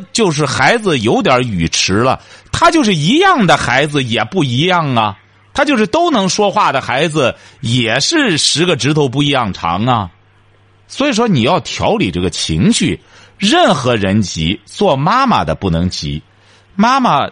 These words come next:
自己的孩子怎么看怎么会好？做妈妈的和孩子，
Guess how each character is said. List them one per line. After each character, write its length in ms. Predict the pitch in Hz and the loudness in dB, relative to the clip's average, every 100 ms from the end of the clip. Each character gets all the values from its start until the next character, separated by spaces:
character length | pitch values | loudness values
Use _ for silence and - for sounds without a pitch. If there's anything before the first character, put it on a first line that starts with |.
| - | -12
自 220 | - - | -10 -4
己 140 | 160 98 | -2 -2
的 80 | 95 | -4
孩 340 | - 85 147 | -4 -4 -4
子 180 | 170 101 | -4 -6
怎 240 | - 113 | -4 -2
么 100 | 139 | -2
看 360 | - - 277 160 | -2 -4 -2 -2
怎 180 | - 90 | -4 -4
么 80 | 139 | -2
会 220 | 233 160 | 0 -2
好？ 560 | - - 73 78 156 - _ _ - - | -2 -4 -2 -2 -2 -4 _ _ -20 -20
做 240 | - 294 254 | -6 0 2
妈 260 | 262 294 | 4 4
妈 180 | 277 202 | 4 4
的 100 | 160 | 4
和 160 | - 175 | 2 -2
孩 280 | - 131 170 | 0 0 2
子， 380 | 156 135 110 | 2 0 0